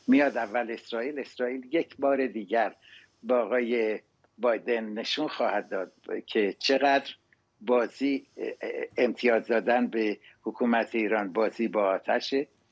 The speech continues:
توضیح خواهد داد که چرا نباید این کار بشه. بعد با پرواز مستقیم، این هم خودش یک سابقه است، با پرواز مستقیم از تل آویو می‌رود ایشون به ریاض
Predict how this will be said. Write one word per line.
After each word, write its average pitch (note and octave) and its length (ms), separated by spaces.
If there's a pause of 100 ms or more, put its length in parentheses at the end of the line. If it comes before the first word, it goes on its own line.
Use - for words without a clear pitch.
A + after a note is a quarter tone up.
(340)
توضیح C3 380
خواهد A#2+ 380
داد A#2 240
که G#2+ 340
چرا B2+ 360
نباید A#2+ 400
این A#2+ 120
کار A#2+ 260
بشه. B2+ 340 (480)
بعد D3+ 280 (180)
با B2 120
پرواز B2+ 560
مستقیم، A#2 720
این C#3 200
هم C3 160
خودش A2+ 440
یک A2+ 140 (480)
سابقه G#2 500
است، - 220 (260)
با A2+ 120
پرواز A#2+ 520
مستقیم A2 580 (380)
از A2 320 (380)
تل A2+ 200
آویو A2 380
می‌رود A2+ 520
ایشون G#2 340
به G2+ 160
ریاض A2+ 520